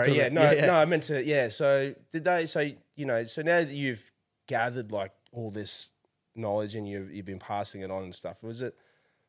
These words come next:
Speaker 2: was it fair for the, uh, like, was it, um, how do I put it? Did they come to you and ask you for that? Because, like, you've, you, like, for instance, like, you were down in Sydney, f-, you're helping Cooper coach.
Speaker 1: Yep.
Speaker 2: You're coaching him for his fight that he had a-, at a,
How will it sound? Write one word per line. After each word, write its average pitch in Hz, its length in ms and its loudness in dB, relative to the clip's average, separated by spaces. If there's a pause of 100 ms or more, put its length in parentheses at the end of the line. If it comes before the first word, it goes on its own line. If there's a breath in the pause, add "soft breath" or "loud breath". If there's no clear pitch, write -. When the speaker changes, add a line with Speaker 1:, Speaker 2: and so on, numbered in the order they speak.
(140)
Speaker 2:
was 120 200 -8
it 117 100 -6
fair 127 460 -2
for 123 200 -8 (180)
the, 110 100 -14 (200)
uh, 107 140 -4 (180)
like, 104 240 -10
was 98 180 -12
it, 95 280 -14
um, 87 260 -18 (600)
how 113 60 -8
do 98 60 -8
I - 20 -12
put 78 200 -20
it? - 60 -20 (880)
Did 110 100 -14
they 131 140 0
come 147 200 -4
to 139 120 -10
you 135 160 -4
and 135 100 -4
ask 131 240 -8
you 131 160 -8
for - 140 -16
that? 123 100 -10
Because, 160 240 -8
like, 160 140 0
you've, 156 320 -4
you, 151 180 -2
like, 110 340 0
for - 140 -10
instance, 120 260 -8
like, 101 100 -6
you 131 80 -4
were 139 60 -4
down 123 240 2
in 110 60 -2
Sydney, 104 320 -6
f-, - 140 -16
you're 117 200 -4
helping 110 360 -4
Cooper 104 320 -10
coach. 104 380 -4
Speaker 1:
Yep. 113 180 -2 (280 soft breath)
Speaker 2:
You're 123 120 0
coaching 131 320 4
him 120 100 -2
for 117 140 -4
his 104 140 -4
fight 104 280 0
that 101 100 -8
he 98 100 -8
had 98 360 -6 (380)
a-, - 260 0
at 139 140 0
a, 131 140 0